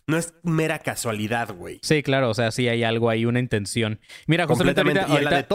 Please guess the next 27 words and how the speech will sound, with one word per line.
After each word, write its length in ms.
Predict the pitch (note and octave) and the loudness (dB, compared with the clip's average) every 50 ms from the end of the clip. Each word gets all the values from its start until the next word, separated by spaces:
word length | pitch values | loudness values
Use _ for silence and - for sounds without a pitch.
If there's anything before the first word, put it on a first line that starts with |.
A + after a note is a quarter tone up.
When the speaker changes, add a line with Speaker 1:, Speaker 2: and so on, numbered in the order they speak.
| G#3 | -2
Speaker 1:
todos, 180 | E3+ B2+ G#2 G2+ | 0 -2 -2 -2
güey, 240 | G#2+ A#2 C#3 - - | -2 -2 -2 -2 -2
en 80 | C3 | 0
la 60 | B2 | 2
Speaker 2:
Ajá. 80 | B2 C3+ | 2 2
Speaker 1:
de 60 | A2+ - | 2 0
todos. 520 | - - D#3 C#3 G#2+ F2+ - - - - _ _ | -2 -4 -4 -2 -4 -6 -10 -12 -18 -20 _ _
Speaker 2:
Sí, 240 | - - D#3+ D#3+ D#3+ - - - - - | -2 0 0 0 -2 -4 -12 -20 -6 -2
ahorita 240 | - C3+ D#3 D3+ F3+ | 0 0 2 2 0
en 20 | F#3 | 0
los 80 | F3 | 0
comentarios 380 | E3 E3+ D3 B2+ B2 C#3 D#3 F3 | 2 0 2 2 2 0 2 2
nos 100 | D#3+ C3 | 0 0
están 140 | - D3+ D3 | 0 0 0
poniendo 520 | B2+ C#3+ F3 D#3+ E3 E3 D3+ D#3+ D#3+ D3 | 2 2 2 2 2 2 0 0 2 2
el, 260 | C3+ B2 A#2 A2+ A2+ B2 | 0 0 0 -2 -2 -2
el 220 | C3 B2 B2 B2 | 0 0 2 2
luchador 440 | B2+ B2+ C3 - B2+ A#2 A#2 A#2+ B2+ | 2 0 2 2 0 0 0 0 0
que 100 | - D3 | 0 0
decíamos 340 | C3 A2 B2 B2 C3+ C3+ C3+ | 0 0 0 0 0 2 2
era 120 | B2+ C3 | 2 2
el 120 | C3+ C3 | 2 0
Rayo 280 | A#2+ - B2 B2 B2+ C3+ | 0 0 0 0 0 0
de 120 | C#3 B2+ | 0 0
Jalisco, 420 | - A2+ A2 A#2 A2+ - - A2+ G#2 | -2 -2 -2 -4 -4 -4 -4 -4 -4
güey. 180 | G2 A2+ A2 - | -4 -6 -8 -8
<laughs> 40 | - | -6